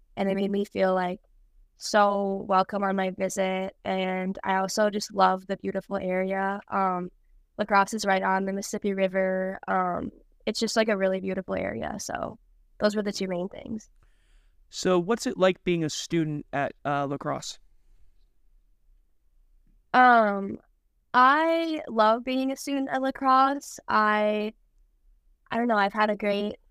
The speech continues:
Speaker 1: past two, almost three years. Um, I would say being a student athlete is definitely a huge commitment. Um, as we all know, like, a ton of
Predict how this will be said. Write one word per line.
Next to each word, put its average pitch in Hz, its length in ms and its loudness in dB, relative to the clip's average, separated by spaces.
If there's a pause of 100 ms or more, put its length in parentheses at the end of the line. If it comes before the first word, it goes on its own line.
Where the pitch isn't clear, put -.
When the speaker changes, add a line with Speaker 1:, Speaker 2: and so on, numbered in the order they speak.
(120)
Speaker 1:
past 208 500 -2 (360)
two, 226 420 0
almost 220 420 0
three 233 200 -2
years. 220 640 0 (500)
Um, 202 580 0
I 208 120 0
would 214 180 -4
say 202 760 0 (680)
being 214 680 0 (340)
a 220 80 -4
student 226 300 0
athlete 226 560 0
is 214 160 -8
definitely 202 840 -4 (600)
a - 80 -8
huge 226 300 -2
commitment. 220 560 0 (180)
Um, 196 420 0
as 208 180 -2
we 214 80 0
all 202 180 0
know, 190 280 0
like, 190 260 -2 (580)
a 214 60 -8
ton 196 220 -2
of 196 220 -4